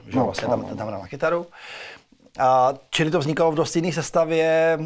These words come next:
Speaker 1: Jak na tohle vzpomínáš, na, na tohle období potom?
Speaker 2: Jo, tohle se mě, tohle mě bavilo, protože to přišlo, za prvé to teda produkoval ten Friér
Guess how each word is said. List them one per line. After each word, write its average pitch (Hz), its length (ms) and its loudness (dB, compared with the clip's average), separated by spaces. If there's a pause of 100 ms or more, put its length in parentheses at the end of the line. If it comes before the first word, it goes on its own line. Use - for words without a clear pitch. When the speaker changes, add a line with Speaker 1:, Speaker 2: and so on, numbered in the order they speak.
Speaker 1:
Jak 160 140 0
na 214 80 2
tohle 175 180 -2
vzpomínáš, 135 500 -4
na, 139 180 -4
na 123 120 -6
tohle 123 240 -4
období 113 320 -8
potom? 120 320 -10 (200)
Speaker 2:
Jo, 190 160 4
tohle 196 220 -2
se 196 240 2
mě, 196 180 4
tohle 175 280 0
mě 190 160 2
bavilo, 175 320 0
protože 175 260 -4
to 180 380 0
přišlo, 170 580 -2
za 151 80 0
prvé 165 220 0
to 165 120 -6
teda 180 140 2
produkoval 160 480 0
ten 165 160 -2
Friér 143 500 0